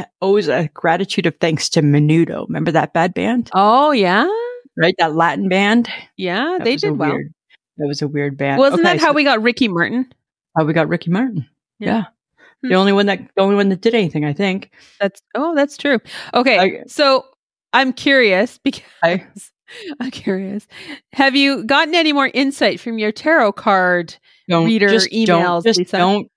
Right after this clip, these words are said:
Speaker 1: Do you need to ask that? It's like poking the bear. Why do you have to poke the bear?
Speaker 2: <laughs> Because I'm curious, 'cause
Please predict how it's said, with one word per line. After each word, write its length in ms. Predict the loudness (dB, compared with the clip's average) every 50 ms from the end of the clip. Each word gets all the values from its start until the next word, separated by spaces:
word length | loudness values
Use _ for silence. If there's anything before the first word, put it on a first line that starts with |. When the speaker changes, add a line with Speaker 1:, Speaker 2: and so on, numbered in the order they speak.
| _
Speaker 1:
Do 120 | -6 -4 -2
you 120 | 0 2
need 200 | 2 2 2 0
to 140 | -2 -2 0
ask 280 | 0 0 0 0 -2 -6
that? 100 | -8 -10 -8 -10 -10
It's 180 | -8 -4 -4
like 160 | -4 -4 -2
poking 340 | -2 -2 -2 0 0 0 0 2
the 100 | 0 0
bear. 340 | 2 2 2 2 2 0
Why 240 | 0 0 0 0 2
do 60 | 0
you 120 | 0 -2 0
have 220 | 0 0 0 0
to 100 | -2 -4
poke 300 | -4 -2 -4 -6 -6 -6
the 100 | -8 -8
bear? 460 | -8 -8 -8 -6 -6 -6 -8 -8 -10 -8
Speaker 2:
<laughs> 260 | -6 -6 -6 -6 -6
Because 280 | -6 -4 -4 -2 0 0
I'm 140 | -2 -2 -2
curious, 420 | -2 0 0 2 2 2 2 2 0
'cause 200 | 0 -2 -2 -4